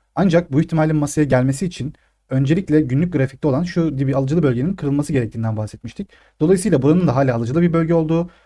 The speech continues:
buranın kırılmadan daha aşağıların beklenmemesi gerektiğini ve hani düşünenlerin burada alım yapabileceği konusunda,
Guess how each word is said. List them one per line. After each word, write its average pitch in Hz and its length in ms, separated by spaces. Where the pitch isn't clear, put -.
buranın 147 240
kırılmadan 139 500
daha 123 140
aşağıların 123 420
beklenmemesi 156 500
gerektiğini 151 460
ve 180 160
hani 151 300
düşünenlerin 139 460
burada 139 180
alım 147 160
yapabileceği 120 400
konusunda, 123 520